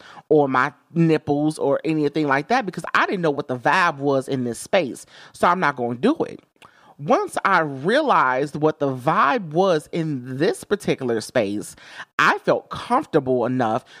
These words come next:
to post them. So once I did that, you know, and I got, you know, good responses by,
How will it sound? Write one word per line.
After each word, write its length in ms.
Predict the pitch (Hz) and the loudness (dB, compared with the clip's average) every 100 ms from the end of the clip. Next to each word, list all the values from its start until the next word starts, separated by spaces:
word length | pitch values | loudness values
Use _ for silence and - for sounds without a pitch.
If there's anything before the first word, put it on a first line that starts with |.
| _ | _
to 100 | - | -2
post 460 | - 466 539 - - | 2 2 0 -4 -2
them. 380 | - 65 113 139 _ _ _ _ | -2 -4 -18 -20 _ _ _ _
So 180 | - 220 | 0 2
once 260 | 208 427 349 | 2 0 2
I 120 | 240 | 2
did 320 | 196 196 190 | 2 2 2
that, 340 | - 311 170 | 2 2 0
you 80 | 220 | 0
know, 380 | 269 190 185 180 | 2 4 4 4
and 140 | 185 | 2
I 40 | 190 | 2
got, 300 | 185 175 185 | 2 2 0
you 80 | 170 | -2
know, 140 | 151 | -2
good 280 | 147 127 151 | -2 -2 -2
responses 600 | 165 - 139 139 - 185 | -4 -2 2 2 0 -2
by, 440 | 151 127 120 131 | 2 2 2 0